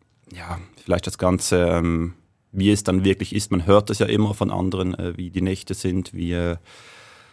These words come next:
der Stresspegel ist. Ähm,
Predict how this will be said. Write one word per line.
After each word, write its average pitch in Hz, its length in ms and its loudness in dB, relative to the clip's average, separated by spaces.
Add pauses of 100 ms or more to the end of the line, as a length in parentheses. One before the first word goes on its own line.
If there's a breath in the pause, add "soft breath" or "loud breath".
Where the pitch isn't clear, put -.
(680 loud breath)
der 87 40 -8
Stresspegel 101 800 4
ist. - 460 -2
Ähm, 90 560 4